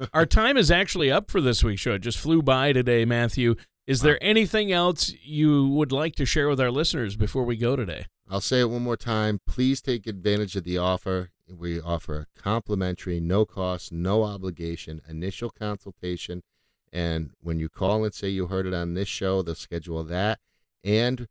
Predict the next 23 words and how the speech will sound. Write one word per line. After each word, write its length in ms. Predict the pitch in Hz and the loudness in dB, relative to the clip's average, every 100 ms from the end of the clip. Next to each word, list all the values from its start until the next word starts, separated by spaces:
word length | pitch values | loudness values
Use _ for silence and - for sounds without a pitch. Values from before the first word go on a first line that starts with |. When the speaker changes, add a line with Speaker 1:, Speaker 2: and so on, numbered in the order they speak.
| _ _ - | _ _ -4
Speaker 1:
we'll 140 | 87 | -2
provide 380 | 90 101 90 87 | 0 2 2 0
a 60 | 82 | -4
complimentary, 880 | - 98 101 - 101 98 - 98 95 | -4 -2 -2 0 0 -2 -2 -4 0
personalized 840 | - 104 113 - 104 98 95 95 | 4 4 4 0 0 0 -2 -4
Social 460 | - - 107 - 113 | -4 0 0 -2 -10
Security 540 | - 104 101 98 95 | -10 -8 -2 0 0
maximization 840 | 90 87 87 90 87 82 87 - 92 | -2 -2 -6 -8 -6 -4 -4 -4 -10
report. 440 | 90 - 95 98 - _ _ _ - | -10 -10 -8 -8 -10 _ _ _ -16
And 100 | 85 | -10
all 160 | 87 107 | -4 -2
you 80 | 113 | -2
have 120 | - | -4
to 80 | 101 | -8
do 160 | 101 | -6
is 120 | 87 | -8
call 260 | - 95 107 | -8 -4 -2
the 140 | 110 | 0
office 460 | 95 92 92 92 - | -2 -4 -8 -10 -10
at 60 | - | -16
two 200 | - 104 | -6 -4
zero 320 | 101 110 113 113 | -2 -2 -2 -2
three, 420 | - 85 80 | -4 -4 -4